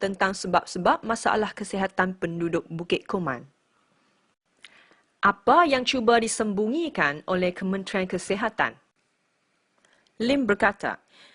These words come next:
Jabatan Alam Sekitar telah menjalankan pemantauan udara dua puluh empat jam sehari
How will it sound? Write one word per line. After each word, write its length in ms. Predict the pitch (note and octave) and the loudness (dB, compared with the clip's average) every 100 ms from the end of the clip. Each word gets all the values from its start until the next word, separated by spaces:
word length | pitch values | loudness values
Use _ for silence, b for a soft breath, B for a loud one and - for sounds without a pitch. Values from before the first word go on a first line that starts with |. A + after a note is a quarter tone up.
| - | 0
Jabatan 400 | F#3+ G#3+ A3 B3+ | 2 2 2 2
Alam 240 | C#4+ B3 B3+ | 4 2 0
Sekitar 560 | - A3 - C#4+ D#4+ | -2 -4 0 0 0
telah 240 | - B3 A#3 | 0 0 0
menjalankan 880 | G#3+ F#3+ D#3+ D#3+ G#3+ A#3+ C4 C4+ | -2 0 2 2 -2 0 0 0
pemantauan 720 | C4+ A3 A3 A3 G3+ G3+ G#3 - | -2 -2 -2 0 0 2 0 -4
udara 640 | F#3 E3+ F3 G3 G3+ G3 | 0 4 4 4 2 2
dua 160 | F#3 F#3 | 0 0
puluh 240 | - F3+ | 0 0
empat 320 | F#3+ F#3 - | 0 -2 -2
jam 160 | F#3 F#3 | 0 -2
sehari 640 | - - A3 E3+ C#3+ G3 | -2 2 2 2 -4 -8